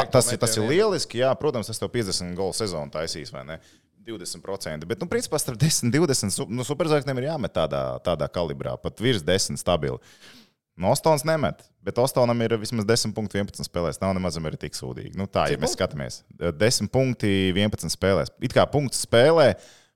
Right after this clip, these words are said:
Speaker 2: mīnus viens liederība, bet viņš met daudz, bet viņš nevar iemest. Man tas bišķiņ pārsteidz šajā brīdī. Bet, zini, kas īstenībā vēl viena ļoti interesanta lieta. Rīt,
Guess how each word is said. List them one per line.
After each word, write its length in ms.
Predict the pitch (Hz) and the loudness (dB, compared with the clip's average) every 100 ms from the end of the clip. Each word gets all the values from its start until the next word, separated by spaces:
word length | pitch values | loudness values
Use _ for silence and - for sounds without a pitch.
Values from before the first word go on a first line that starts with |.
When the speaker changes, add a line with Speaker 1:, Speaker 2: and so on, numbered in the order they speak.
| 110 | 0
Speaker 2:
mīnus 320 | 123 156 139 | 4 4 2
viens 220 | 131 123 139 | 2 0 2
liederība, 560 | 170 139 123 113 104 - _ _ _ _ | 4 6 6 4 0 -4 _ _ _ _
bet 280 | 90 104 107 | -2 0 2
viņš 140 | 101 107 | 2 4
met 160 | 117 | 4
daudz, 300 | 104 104 117 85 | 6 6 6 2
bet 80 | |
viņš 160 | 82 - | -4 0
nevar 240 | 95 90 | 0 2
iemest. 300 | 87 58 - - - | 0 -4 -12 -20 -14
Man 160 | 73 87 | -8 -6
tas 140 | 98 | -4
bišķiņ 380 | 87 98 92 82 80 | -6 -4 -4 -4 0
pārsteidz 480 | 87 85 - 73 69 | 2 2 2 -4 -2
šajā 160 | 78 71 | -2 -2
brīdī. 300 | 71 71 58 - | -2 -4 -8 -14
Bet, 560 | 80 85 185 143 - - 87 | 0 4 6 4 -2 -12 -6
zini, 240 | 90 233 | -4 -4
kas 80 | - | -4
īstenībā 320 | 131 170 170 120 | -6 -4 0 2
vēl 140 | 104 | 2
viena 160 | 85 87 | 0 -4
ļoti 160 | 82 87 | -4 -6
interesanta 400 | 87 - 76 78 | -6 -6 -4 -2
lieta. 160 | 73 - _ _ _ _ _ _ _ _ _ _ _ _ | -4 -6 _ _ _ _ _ _ _ _ _ _ _ _
Rīt, 400 | 107 170 180 - | 2 2 2 -2